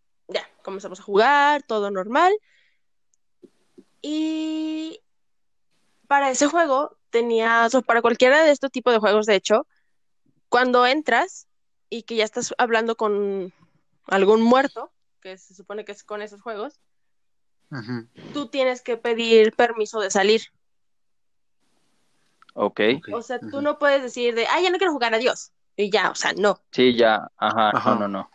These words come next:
Speaker 1: Ajá, o sea, tienes que
Speaker 3: Entiendo,
Speaker 1: decir,
Speaker 3: entiendo.
Speaker 1: tienes que preguntar, "¿Puedo salirme del juego?".
Speaker 2: "¿Puedo
Speaker 1: Si te
Speaker 2: salirme?".
Speaker 1: dice que no,
Speaker 2: Ujú.
Speaker 3: Ajá.
Speaker 1: si te
Speaker 2: Ahí
Speaker 1: dice
Speaker 2: te
Speaker 3: Ahí
Speaker 2: quedas.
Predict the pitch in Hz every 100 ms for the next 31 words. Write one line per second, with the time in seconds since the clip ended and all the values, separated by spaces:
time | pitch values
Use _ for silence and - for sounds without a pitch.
0 | - 240 233 226 247 285 302 277 254 233
1 | 202 196 214 _ - 262 294 285 269 220
2 | 202 _ _ _ - 247 254 359 262 208
3 | 220 254 214 196 202 254 - 117 233 214
4 | 220 214 220 330 285 190 190 - 214 -
5 | - 110 113 117 110 - - _ _ _
6 | _ _ 220 240 110 107 110 127 113 104
7 | -